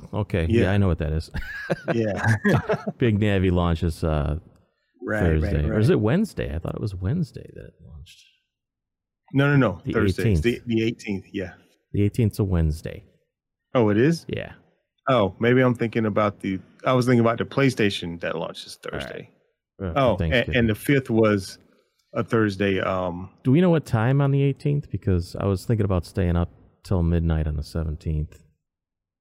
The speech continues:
Speaker 1: Seeing if the
Speaker 2: Um,
Speaker 1: Radeon store would let me buy it.
Speaker 2: From what I understand, the embargo probably lifts at nine A M E S T, but I
Speaker 1: Oh,
Speaker 2: don't know
Speaker 1: okay.
Speaker 2: when they're gonna go live.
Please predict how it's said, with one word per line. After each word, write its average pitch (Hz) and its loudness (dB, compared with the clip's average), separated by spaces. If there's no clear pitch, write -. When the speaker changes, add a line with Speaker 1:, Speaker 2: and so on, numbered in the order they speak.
Speaker 1:
Seeing 92 0
if 139 4
the - 4
Speaker 2:
Um, 139 4
Speaker 1:
Radeon 143 4
store 82 4
would 78 -2
let 71 -4
me 73 -6
buy 80 0
it. 78 0
Speaker 2:
From 131 2
what 135 2
I 175 2
understand, 117 -2
the 120 0
embargo 113 2
probably 110 0
lifts 104 0
at - -6
nine 101 -2
A 107 -2
M 107 -2
E 113 2
S 101 -4
T, 123 0
but 98 -2
I 98 2
Speaker 1:
Oh, 95 2
Speaker 2:
don't 113 2
know 107 2
Speaker 1:
okay. 104 2
Speaker 2:
when 101 2
they're 95 -2
gonna 98 -4
go 95 -4
live. 92 -2